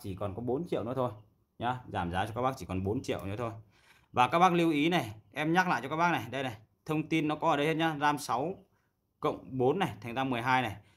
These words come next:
Đấy. Android của nó mười ba chấm này. Ờ, bộ nhớ một trăm hai mươi tám gi này, Oppo A hai M năm G.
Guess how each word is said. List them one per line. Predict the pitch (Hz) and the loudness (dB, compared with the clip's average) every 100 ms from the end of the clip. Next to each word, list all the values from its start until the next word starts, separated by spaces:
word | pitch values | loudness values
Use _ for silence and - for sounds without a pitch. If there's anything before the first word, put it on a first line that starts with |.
| _ _ _ | _ _ _
Đấy. | 95 104 123 101 - _ _ _ - | -2 0 -2 -4 -14 _ _ _ -2
Android | 127 131 123 | 0 2 0
của | |
nó | 113 | 0
mười | 127 113 | -2 2
ba | 123 | 2
chấm | 120 104 131 | 2 -2 -2
này. | 135 - _ _ _ _ _ _ _ _ _ _ _ _ _ _ _ _ _ _ _ _ _ _ _ | -2 -6 _ _ _ _ _ _ _ _ _ _ _ _ _ _ _ _ _ _ _ _ _ _ _
Ờ, | - 101 104 101 98 98 95 85 | -12 -6 -4 -2 -4 -4 -4 -4
bộ | 120 113 | -2 2
nhớ | 123 | 2
một | 156 110 | 2 2
trăm | 135 135 | 0 0
hai | 135 | 2
mươi | 131 | 0
tám | 127 107 127 | 0 0 2
gi | 135 131 | 2 2
này, | 110 95 - 156 | 0 -8 -4 -2
Oppo | 175 - - 123 117 | -2 -4 0 0 2
A | 131 135 131 | 2 2 4
hai | 127 139 131 | 2 0 2
M | 127 117 104 | 2 0 0
năm | 117 | 0
G. | 127 | 2